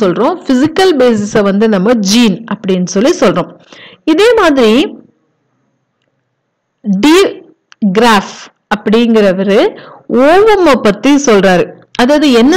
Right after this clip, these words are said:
சொல்றாரு அப்படின்னா, அதாவது பண்புகளை வந்து கடத்துறதுக்கு ரெண்டு பேரண்ட்ஸுக்குமே பங்கு இருக்கு அப்படிங்கறத இந்த டி கிராஃப் அப்படிங்கிறவரு சொல்றாரு. இவரு தான் இந்த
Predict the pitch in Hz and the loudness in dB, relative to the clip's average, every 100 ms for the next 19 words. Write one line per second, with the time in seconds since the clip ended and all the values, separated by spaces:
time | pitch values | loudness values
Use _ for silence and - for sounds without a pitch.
0 | 370 277 233 247 233 202 226 311 294 302 | 0 0 2 2 2 2 2 2 2 0
1 | - - - 277 320 359 359 285 277 370 | -4 -16 -4 0 2 0 0 0 2 2
2 | 370 349 302 277 311 269 226 277 285 269 | 2 4 2 2 0 0 0 0 0 0
3 | 262 - 392 392 330 226 - 190 226 240 | -2 -2 0 2 4 2 0 0 2 2
4 | 320 370 - 240 226 254 247 247 233 254 | 2 0 0 2 2 2 0 -2 0 0
5 | 240 214 220 214 208 208 202 - 208 214 | -2 -2 0 0 0 0 0 -4 -6 -2
6 | 233 226 196 226 294 226 196 180 226 233 | -2 0 0 0 0 0 0 0 0 0
7 | 208 214 214 202 196 196 190 185 269 453 | 0 -2 -2 -4 -2 -2 -2 0 0 -2
8 | - - - - 247 220 202 185 165 - | -6 -20 -18 -2 0 2 2 0 -4 -10
9 | - _ - 294 320 311 302 240 | -20 _ -2 2 2 2 2 4